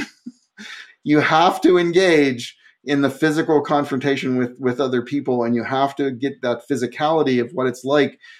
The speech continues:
to, to basically have balance and know what your, how your strength matches another strength and what can you personally do to, to, you know, uh, prevail in, in, you know, basic, you know, martial arts kind of things.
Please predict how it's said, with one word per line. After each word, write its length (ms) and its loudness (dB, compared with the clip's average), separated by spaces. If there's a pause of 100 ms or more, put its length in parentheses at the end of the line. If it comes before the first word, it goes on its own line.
(140)
to, 380 0
to 180 -6
basically 720 -2 (320)
have 320 0
balance 680 0
and 400 -4 (220)
know 400 2
what 340 0
your, 120 -2 (140)
how 160 0
your 220 0
strength 360 -4
matches 340 -4
another 300 0
strength 360 -4
and 160 -8
what 200 -2
can 200 -4
you 260 -4
personally 500 -4
do 300 0
to, 200 0 (360)
to, 400 0
you 160 -2
know, 300 -2
uh, 180 -4
prevail 600 2
in, 420 -4
in, 280 -6
you 100 -6
know, 120 -10 (240)
basic, 360 -2 (240)
you 120 -6
know, 140 -4
martial 400 -2
arts 220 0
kind 240 -6
of 80 -16
things. 360 -12